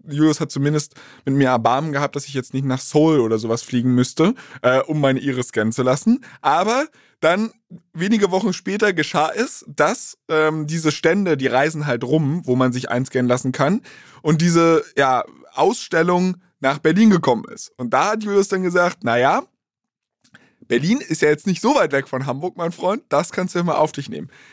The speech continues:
Ich hab's jetzt wirklich in den letzten Wochen echt nicht geschafft, weil bei mir sehr viel los war,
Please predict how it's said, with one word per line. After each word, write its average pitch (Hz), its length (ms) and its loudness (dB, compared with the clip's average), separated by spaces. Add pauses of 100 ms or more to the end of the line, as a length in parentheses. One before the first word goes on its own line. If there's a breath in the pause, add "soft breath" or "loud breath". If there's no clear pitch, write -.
(100)
Ich - 160 -4
hab's 226 160 -2
jetzt 196 180 -2
wirklich 208 220 -4
in 185 80 -6
den 170 80 -4
letzten 170 340 -4
Wochen 165 280 0 (120)
echt - 360 -4
nicht 170 180 -6
geschafft, 151 440 -2
weil 143 120 -2
bei 151 80 2
mir 165 180 -2
sehr 156 160 2
viel 151 200 -2
los 185 320 2
war, 135 240 0